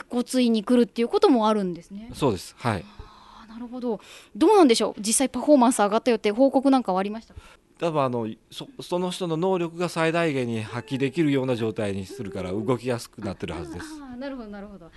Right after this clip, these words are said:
Speaker 1: アスリート向けというか、そういった方に向けてのそのトレーニングっていうのはどういったものを使ってされるんですか？
Speaker 2: そうですね。これ、まだ出たばっかりですけど、リアラインっていう機械がありまして、これを骨格にしっかり留めます。そうすると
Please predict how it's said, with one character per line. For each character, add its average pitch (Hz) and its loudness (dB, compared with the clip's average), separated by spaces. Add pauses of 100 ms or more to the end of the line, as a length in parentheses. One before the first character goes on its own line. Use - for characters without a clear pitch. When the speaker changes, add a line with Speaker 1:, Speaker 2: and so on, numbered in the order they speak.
(140)
Speaker 1:
ア 226 -2
ス 311 -2
リ 294 2
ー - -10
ト 302 4
向 285 8
け 285 6
と 294 2
い 285 6
う 262 4
か、 208 0
そ 285 -2
う 294 2
い 302 -2
っ - -20
た 311 0
方 330 0
に 339 2
向 339 2
け 359 -6
て 415 0
の 381 -2
そ 285 -2
の 247 -2
ト 254 2
レ 320 8
ー - 6
ニ 247 6
ン 214 0
グ 202 -2
っ 196 -8
て - -8
い - -4
う 196 -4
の 190 -4
は 185 -4
ど 202 0
う 214 4
い 208 0
っ - -20
た 220 0
も 214 -2
の 190 -2
を 170 -6
使 - -14
っ 175 -10
て - -20
さ 180 -14
れ 175 -12
る 160 -12
ん 151 -10
で 151 -16
す - -18
か？ - -6 (480)
Speaker 2:
そ 180 0
う 143 4
で 120 0
す 123 -6
ね。 117 -2
こ 117 -6
れ、 113 4
ま 147 2
だ 135 2
出 139 0
た 131 0
ば 107 -2
っ - -14
か - -4
り 113 -2
で 101 -8
す - -16
け 110 -8
ど、 104 -4
リ 117 0
ア 135 4
ラ 151 4
イ 143 -2
ン 113 -6
っ - -10
て - -14
い 90 -10
う - -10
機 - -16
械 95 0
が 87 -4
あ 87 -4
り 87 -8
ま 90 -6
し - -16
て、 92 -6 (520)
こ 139 -2
れ 143 2
を 143 2 (320)
骨 131 -6
格 127 -2
に 120 -4
し - -10
っ - -20
か 127 0
り 98 0
留 90 -6
め 85 -6
ま 85 -8
す。 - -20
そ - -20
う - -20
す - -20
る - -20
と 143 -6